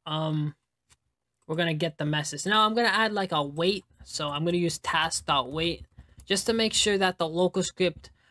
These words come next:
um, loads in fast enough before the script starts. Let's just make this five seconds, actually. And then, and now let's just test it out by running the game. So if we did this right, it should print out testing message since we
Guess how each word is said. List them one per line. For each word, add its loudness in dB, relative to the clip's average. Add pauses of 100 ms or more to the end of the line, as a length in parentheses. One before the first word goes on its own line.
(160)
um, 0 (480)
loads 2
in 2
fast 0
enough 0
before 0
the 0
script -2
starts. -4 (800)
Let's -10
just -6
make 0
this -4
five -2
seconds, -8
actually. -8 (320)
And 0
then, 2
and -2
now 2
let's -2
just -4
test -4
it -4
out -4
by -10
running -6
the -8
game. -10 (300)
So 2 (180)
if 0
we 4
did 2
this 0
right, 0 (320)
it 0
should 2 (160)
print -2
out 0 (160)
testing 0
message 0
since -4
we -2